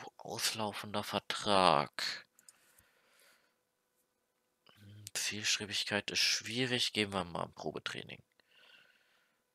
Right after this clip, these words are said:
Mattia Novella, auch der hat einen auslaufenden Vertrag.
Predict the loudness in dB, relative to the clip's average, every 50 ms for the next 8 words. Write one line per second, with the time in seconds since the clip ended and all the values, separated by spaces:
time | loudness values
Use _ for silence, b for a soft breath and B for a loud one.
0 | _ _ -20 -20 -20 _ _ _ -6 -4 -4 -4 -4 -4 -4 -4 -4 -4 -4 -4
1 | -4 -4 -4 -4 -4 -4 -4 -6 -8 -10 -10 -2 0 2 2 2 0 -6 -10 -8
2 | -6 -6 -6 -6 -8 -10 -16 -16 -12 -10 -10 -10 -10 -12 -10 -10 -10 -10